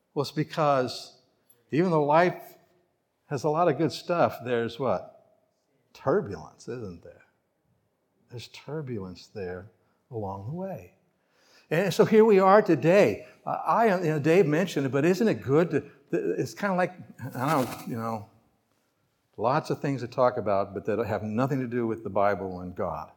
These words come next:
But the pandemic, it's kinda like all of a sudden it's just gone, isn't it? Isn't that nice?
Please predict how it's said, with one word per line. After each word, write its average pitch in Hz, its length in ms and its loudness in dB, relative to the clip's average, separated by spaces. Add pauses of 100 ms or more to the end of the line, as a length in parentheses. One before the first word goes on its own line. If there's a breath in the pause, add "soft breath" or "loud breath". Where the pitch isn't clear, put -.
(1120)
But - 500 0 (640)
the 131 100 -10
pandemic, 170 640 0
it's 139 120 -4
kinda 165 200 -8
like 151 180 -6
all 151 120 0
of 156 80 -2
a - 20 -12
sudden 160 440 -4
it's 156 180 -10
just - 520 -14 (2000 loud breath)
gone, 170 360 -10
isn't 143 200 -12
it? - 1300 -20
Isn't 175 100 0
that 220 140 4
nice? 123 800 -4